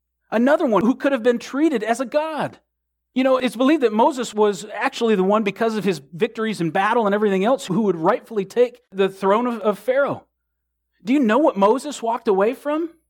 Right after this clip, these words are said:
Do you know what Moses gave up? And why? Why did he give it up? But that he recognized that he was a covenant child of God,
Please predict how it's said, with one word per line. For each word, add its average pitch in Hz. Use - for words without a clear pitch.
Do 226
you 240
know 254
what 247
Moses 262
gave 214
up? 254
And 226
why? 294
Why 294
did 311
he 294
give 262
it 269
up? 302
But 220
that 220
he 214
recognized 196
that 160
he 170
was 175
a 165
covenant 208
child 170
of 139
God, 147